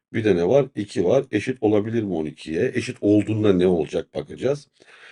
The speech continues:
E, şimdi burada m'ler gitti. E, burası iki, bir daha üç, sadeleşti dört. İkiyi karşıya attım, sekiz. E, iki M artı iki ifadesi dört kere iki sekiz ise iki M ifadesi buradan altı. Çok güzel. M ifadesi ne yaptı?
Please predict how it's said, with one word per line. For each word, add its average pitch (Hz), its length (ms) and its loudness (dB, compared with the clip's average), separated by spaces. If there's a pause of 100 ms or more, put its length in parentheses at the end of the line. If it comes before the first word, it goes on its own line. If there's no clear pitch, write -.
(220)
E, 95 240 4
şimdi 131 260 -4
burada 131 180 2
m'ler 120 440 4
gitti. 117 500 -6 (640)
E, 101 120 2
burası 117 300 0
iki, 113 260 -6
bir 117 220 -2
daha 92 300 2
üç, - 320 -8
sadeleşti 92 760 -2 (100)
dört. 110 380 0 (360)
İkiyi 117 340 -4
karşıya 95 500 0
attım, 76 320 -10
sekiz. 131 640 -4
E, 82 80 -4
iki 104 320 -2
M 92 320 0
artı 110 500 -2
iki 101 300 -6
ifadesi 85 720 -4 (440)
dört 131 260 6
kere 95 220 -2
iki 78 280 -10
sekiz 123 400 -4
ise - 400 -2
iki 123 240 -4
M 95 240 0
ifadesi 85 760 -8
buradan 82 400 -8
altı. 120 440 -2
Çok 107 300 -2
güzel. 78 260 -6
M 113 260 0
ifadesi 113 580 -4
ne 131 60 2
yaptı? 147 420 -2